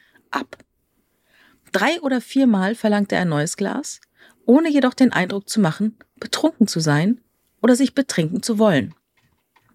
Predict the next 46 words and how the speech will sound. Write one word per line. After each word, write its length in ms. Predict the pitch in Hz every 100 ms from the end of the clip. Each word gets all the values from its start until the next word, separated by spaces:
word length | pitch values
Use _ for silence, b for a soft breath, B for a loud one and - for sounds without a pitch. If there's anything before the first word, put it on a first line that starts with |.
| _ b b b _ _ _ 196
Wie 60 |
der 140 | 180 175
Wirt 160 | 233
später 280 | - 208 190
erzählte, 480 | 165 - 202 220 208
murmelte 360 | 208 214 208
er 100 | -
nur 200 | 180 180
ein-, 220 | 156 196 -
zweimal 440 | - 165 170 190
in 120 | 185
Richtung 340 | 175 - 180 151
Wand, 340 | 156 240 - B B B B
an 140 | 180
der 100 | 180
ein 140 | 170 -
Bild 260 | 208 240
von 140 | 190 175
Maria 340 | 147 165 214
mit 140 | 185
dem 120 | 175 151
Kind 260 | 196 220
hing: 240 | 208 214 208 B B B B B -
„Du 160 | 139
und 140 | 139 139
dein 160 | 143
Herrgott, 540 | 143 139 131 135 131 - _
ihr 160 | 165 -
alle 340 | 165 156 147
habt 200 | 143 -
mich 160 | 151 -
verlassen, 500 | 160 156 147 - 180
ihr 160 | 190 -
alle.“ 320 | 175 151 131 - _ _ _ _ _ _ b b b b b b -
Schließlich 500 | - 269 285 254 208
warf 160 | 208
der 100 | 196
Grandlinger 460 | - 170 202 214 208
das 180 | 190 -
Geld 240 | 165 185
für 120 | -
den 120 | 190 170
Schnaps 320 | 180 170 165
auf 100 | 175
den 160 | 151
Tisch, 360 | - 240 -